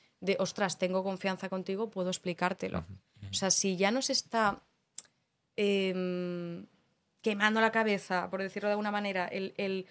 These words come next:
Speaker 1: cómo le digo, cómo le planteo esto, de cualquier cosa,
Speaker 2: Ujú.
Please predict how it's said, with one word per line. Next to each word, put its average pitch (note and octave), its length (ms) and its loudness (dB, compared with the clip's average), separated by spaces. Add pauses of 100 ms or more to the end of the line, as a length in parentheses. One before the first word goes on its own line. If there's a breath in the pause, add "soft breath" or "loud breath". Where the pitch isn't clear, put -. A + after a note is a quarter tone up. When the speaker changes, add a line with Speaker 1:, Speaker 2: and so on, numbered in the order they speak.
(160 loud breath)
Speaker 1:
cómo G#3 320 0
le A3 160 0
digo, F#3 280 -4
cómo G3 240 -2
le G#3+ 120 0
planteo G3 400 -4
esto, G3 400 -4
de F#3 160 -8
cualquier F#3+ 420 -6
cosa, F#3+ 400 -4 (220)
Speaker 2:
Ujú. - 240 -16